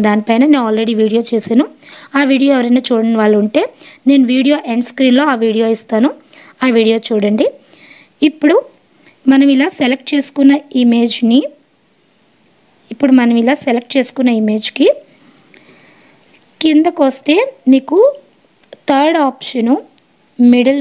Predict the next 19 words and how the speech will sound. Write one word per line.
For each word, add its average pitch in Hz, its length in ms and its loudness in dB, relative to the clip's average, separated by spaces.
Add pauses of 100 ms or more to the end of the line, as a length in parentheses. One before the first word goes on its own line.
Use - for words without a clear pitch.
button 233 340 -2
ఉంది 226 220 0
కదా, 220 160 2 (760)
మిడిల్లో 262 460 2 (260)
క్లిక్ 247 260 -4
చేసుకోవాలి. 233 500 0 (100)
థర్డ్ 220 240 0
ఆప్షన్ 220 360 -2
పైన 226 180 2 (640)
క్లిక్ 277 240 -2
చేసుకొని 294 440 -2 (100)
ఇలా 277 200 0
స్క్రోల్ 254 400 -2
చేసుకుంటే 262 560 -2 (1200)
మీకు 269 200 2 (120)
స్ట్రోక్ 294 460 0
అనే 277 120 2 (100)
ఆప్షన్ 233 320 -6
వస్తుంది. 240 380 -2